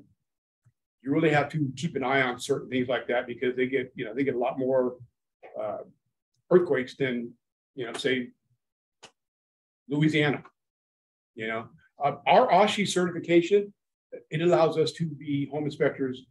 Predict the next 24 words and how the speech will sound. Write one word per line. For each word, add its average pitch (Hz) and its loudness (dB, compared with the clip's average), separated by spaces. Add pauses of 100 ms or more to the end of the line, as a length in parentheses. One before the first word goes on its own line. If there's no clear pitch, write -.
(200)
nationwide. 123 -2 (420)
ashi 147 0
is 131 -4
a 123 -4
nation, 139 0 (220)
is 123 -6
a 123 -4
nation 131 -4
certification. 127 -2 (440)
So 143 4
when 147 6
we're 196 10
doing 190 6
our 170 4
education, 175 0 (260)
we 185 0
could 208 0
be 202 0
doing, 175 4
we 202 -4
could 208 -2
be 202 2
doing, 165 0
uh, 131 -2